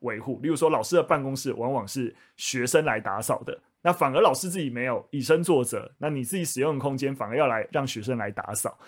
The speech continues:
其实如果说你推到很多的点的话，那个很本质的问题是值得探究的。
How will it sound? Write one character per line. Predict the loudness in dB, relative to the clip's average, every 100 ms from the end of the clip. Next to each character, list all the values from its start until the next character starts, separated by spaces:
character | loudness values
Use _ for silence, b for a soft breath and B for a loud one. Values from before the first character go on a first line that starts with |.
| b b
其 | -4
实 | -2 0
如 | 4
果 | 6
说 | 6 6 2 0
你 | -6 -2
推 | 4 8
到 | 8
很 | 8 4
多 | 2 6 6
的 | 4
点 | -4
的 | -6
话， | 0 2 0 -4
那 | -2
个 | 0 0
很 | -4 -2
本 | 0 0
质 | -2 -2
的 | 2
问 | 4
题 | 2 -4
是 | -10 -8
值 | -8 -8 -4
得 | 0
探 | 0 0
究 | -4 -6
的。 | -6